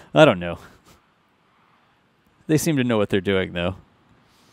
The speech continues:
Ah, a shot of the moon, but I think, yeah. I think we were just watching the moon with one of the, the twenty-four seven cameras, and we just happened to catch that plane transiting the moon there.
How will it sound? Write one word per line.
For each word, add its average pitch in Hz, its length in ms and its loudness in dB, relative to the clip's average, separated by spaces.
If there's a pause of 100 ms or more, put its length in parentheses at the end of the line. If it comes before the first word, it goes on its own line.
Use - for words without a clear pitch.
(1200)
Ah, 131 460 2
a - 20 0
shot 202 300 4
of 196 80 4
the 175 60 4
moon, 214 300 4
but 180 120 6
I - 20 4
think, 196 180 0
yeah. 165 600 4 (1400)
I 170 100 6
think 294 380 0
we 285 140 6
were 226 160 0
just 202 280 -6
watching 196 680 0
the 170 100 6
moon 180 560 2
with 147 200 -2
one 143 280 -2
of 175 180 -4
the, 131 400 4
the 117 100 0
twenty-four 185 460 -4
seven 143 320 0
cameras, 170 400 -2
and 147 80 -2
we 139 80 -2
just 160 240 -2
happened 190 480 -2
to 156 120 -4
catch - 360 -4
that 131 300 -2
plane 165 440 -4
transiting 143 680 -2
the 123 40 -2
moon 139 380 0
there. 85 280 -4